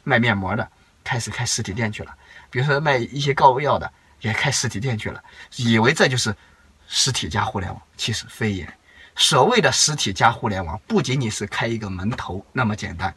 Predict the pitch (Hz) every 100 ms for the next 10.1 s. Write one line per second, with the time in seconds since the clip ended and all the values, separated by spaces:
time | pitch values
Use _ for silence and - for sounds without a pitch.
0 | - - - 156 117 117 104 95 95 -
1 | 101 - _ _ _ - 131 101 98 -
2 | 120 117 104 80 - _ _ _ - -
3 | - 151 - - - 76 101 - 98 76
4 | - 131 131 107 - 127 127 95 - 110
5 | - _ _ 104 101 123 - 110 - 127
6 | 110 170 135 - 113 - - _ _ -
7 | - 101 98 - - - _ _ _ 110
8 | 98 - - 101 113 - - - - -
9 | 104 - 117 - 95 117 110 104 92 -
10 | 92